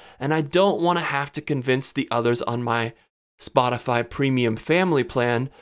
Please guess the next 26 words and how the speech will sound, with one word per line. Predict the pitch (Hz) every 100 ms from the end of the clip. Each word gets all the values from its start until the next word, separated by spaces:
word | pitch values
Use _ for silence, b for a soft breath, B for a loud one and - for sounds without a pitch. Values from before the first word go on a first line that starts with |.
| b
to | -
switch | 131 - 143 165 180 -
their | 156 160 156
life | 143 143 139
to | - 120
Apple | 120 127
Music, | 123 147 180 147 - - _ _ _
transferring | - 160 165 160 - 151 147
their | 151
playlists, | - 139 135 95 - - - - _ _ _
learning | 127 160 185 180
the | 170
new | 156 156
U | 147 143 135
I, | 131 127 - - _
all | 151 185 160
of | 101
that. | - - _ _ _ _ _ _
So | 175 -
until | 160 160 220 254 247
Spotify | - - 190 202 202 143
has | 131 135 131
a |
full-fledged | 123 - 170 170 160 156 156 139
watch | 131 143 185 190
app, | 113 120 -